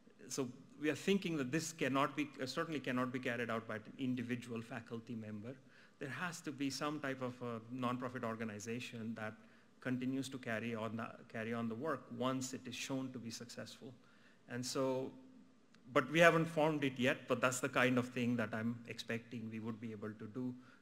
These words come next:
with potentially generous support from, you know, different, uh, organizations who may be interested, and,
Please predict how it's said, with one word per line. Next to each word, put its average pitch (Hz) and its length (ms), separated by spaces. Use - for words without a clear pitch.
with 113 240
potentially 113 640
generous 123 360
support 113 440
from, 107 480
you 117 100
know, 107 220
different, 113 460
uh, 107 320
organizations 113 920
who 113 140
may 107 160
be 107 160
interested, 113 580
and, 107 240